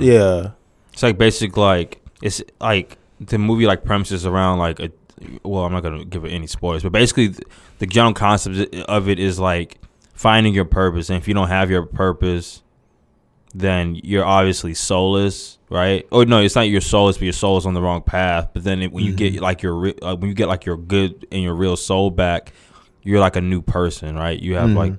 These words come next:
Speaker 2: that purpose of, of, of doing what makes you happy. That's what's so deep about it. And it was cool. I like, I like the little, the little concept they went with, like,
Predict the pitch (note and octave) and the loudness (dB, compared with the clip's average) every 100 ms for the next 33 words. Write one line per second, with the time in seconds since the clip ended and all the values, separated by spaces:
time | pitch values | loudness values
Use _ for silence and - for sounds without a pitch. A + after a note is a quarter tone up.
0 | _ - - F#2+ D#2+ - F2+ E2+ E2 E2+ | _ -20 -12 -8 -6 -4 -4 -4 -8 -8
1 | D#2+ - - E2+ D#2+ - - - _ _ | -8 -10 -14 -14 -14 -18 -20 -20 _ _
2 | _ - F2+ E2 G2 F#2+ F2+ F2+ F#2 - | _ -12 -10 -4 -2 -2 0 0 -2 -4
3 | _ - G2 F2+ - E2+ E2+ E2+ - D2+ | _ -6 -4 -4 -6 -6 -4 -4 -4 -6
4 | E2+ G#2+ - - F#2 D#2 E2+ D#2 D2+ D2+ | 0 0 0 -4 -6 -6 -8 -8 -8 -8
5 | F#2 E2+ - F2 E2 F#2 G#2+ F#2+ - G2+ | -6 -8 -6 -6 -2 2 2 0 -2 0
6 | G#2 G2+ F#2+ F2+ D#2+ D#2 - _ _ _ | 0 0 0 0 -2 -6 -12 _ _ _
7 | _ _ _ _ _ - G2 F2+ - F#2 | _ _ _ _ _ 2 4 4 0 -2
8 | F2+ F2 - E2 E2 E2+ E2 E2 - D#2 | 0 -4 -4 -4 -2 -4 -4 -8 -6 -6
9 | D#2 | -6